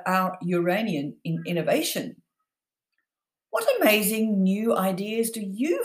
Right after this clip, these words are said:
have? So two weeks later on the full moon in mid-May, the sun and the moon are on the nodal axis known as the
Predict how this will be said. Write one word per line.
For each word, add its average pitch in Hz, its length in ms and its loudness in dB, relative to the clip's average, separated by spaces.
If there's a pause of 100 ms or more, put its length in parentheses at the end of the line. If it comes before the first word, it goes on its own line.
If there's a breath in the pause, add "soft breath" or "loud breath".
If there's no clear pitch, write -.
have? - 260 -4 (3250)
So 233 240 2
two 320 260 2
weeks 262 300 0
later 196 320 2
on 180 120 2
the 180 120 -2
full 208 200 -2
moon 185 380 0
in 160 200 0
mid-May, 160 720 -2 (520)
the 190 80 -2
sun 226 460 4
and 196 200 -2
the 185 120 -4
moon 180 380 0
are 165 160 -2
on 170 100 2
the 160 80 -2
nodal 170 640 -2
axis - 640 -6
known 170 200 -4
as 165 180 -4
the 165 180 -8